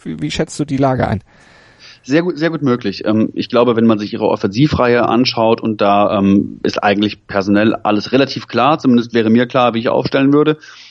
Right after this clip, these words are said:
Speaker 2: nämlich auf jeden Fall Vela, auf jeden Fall Lozano. Ähm,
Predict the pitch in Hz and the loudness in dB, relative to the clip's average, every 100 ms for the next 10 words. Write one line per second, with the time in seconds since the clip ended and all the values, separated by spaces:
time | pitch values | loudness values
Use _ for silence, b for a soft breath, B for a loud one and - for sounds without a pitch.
0 | B - 113 110 107 - 110 110 117 120 | B -4 0 0 -2 -2 -4 0 0 2
1 | 107 104 107 101 - 113 113 107 104 101 | 0 2 2 0 0 0 0 0 2 2
2 | 107 113 110 B B B 104 107 101 | 2 2 -2 B B B 0 0 0